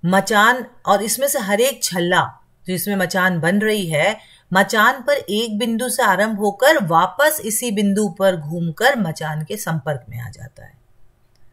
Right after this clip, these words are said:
तो तृतीय स्तर की जो पैकेजिंग है, जिसमें कि एक मचान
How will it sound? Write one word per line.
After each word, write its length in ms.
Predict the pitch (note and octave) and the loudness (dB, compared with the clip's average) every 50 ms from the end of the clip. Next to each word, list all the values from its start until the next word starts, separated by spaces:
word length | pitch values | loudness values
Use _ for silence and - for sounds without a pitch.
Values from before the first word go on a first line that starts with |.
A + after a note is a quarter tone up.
| _ _ _ _ _ - | _ _ _ _ _ 2
तो 420 | A#3 B3 C4+ D4+ E4+ F4+ F4 - - - _ _ _ _ _ - | 4 6 6 6 6 2 -2 -6 -12 -20 _ _ _ _ _ -6
तृतीय 400 | G#3 A3+ A3 C4+ D4+ D#4+ E4 D#4+ | -4 -4 -4 -2 -2 0 0 0
स्तर 240 | - - B3 A#3 | 0 0 0 0
की 140 | G3+ G3 A3 | 0 -2 -4
जो 120 | G3 G3 F3 | -2 -2 0
पैकेजिंग 540 | F3 E3 D#3+ - E3 D#3 D3 D#3+ D#3 D#3 | 0 -2 0 0 -2 -4 -2 -4 -4 -2
है, 80 | E3 F#3+ | -4 -4
जिसमें 440 | G3 G3 F3 - - E3+ E3+ E3+ E3 | -4 -6 -6 -8 -6 -6 -6 -6 -6
कि 420 | - - G3+ A#3 C4+ D4+ D4+ D4+ _ _ _ _ _ _ _ - | -6 -6 -4 -2 -2 -4 -4 -8 _ _ _ _ _ _ _ -6
एक 420 | F3 F#3 G#3 B3 D#4 E4 - - - - - - E3 | -2 0 2 2 2 0 -2 -8 -20 -18 -10 -6 -4
मचान 500 | F3 F3 - G3 F#3+ F#3 G#3 A#3 B3 | -4 -2 0 2 2 2 2 0 -2